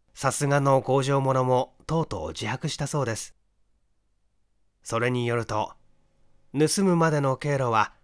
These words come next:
藤一郎君の推定と一分一厘も違わなかったと、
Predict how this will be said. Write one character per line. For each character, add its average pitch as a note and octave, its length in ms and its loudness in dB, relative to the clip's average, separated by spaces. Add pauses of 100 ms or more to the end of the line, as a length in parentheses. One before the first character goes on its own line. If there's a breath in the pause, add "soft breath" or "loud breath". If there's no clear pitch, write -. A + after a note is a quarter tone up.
(160)
藤 A3 240 4
一 G#3 200 -6
郎 E3 160 2
君 D3 240 0
の C#3 80 2
推 D#3 260 -2
定 C#3+ 200 -2
と B2+ 320 0
一 B2 300 -4
分 G#3 200 2
一 F#3 240 -2
厘 F#3+ 100 2
も G#2 200 -2
違 - 180 -6
わ D3+ 200 2
な D#3 80 -2
か C3 100 -8
っ - 60 -12
た F2+ 120 -12
と、 C#2+ 240 -6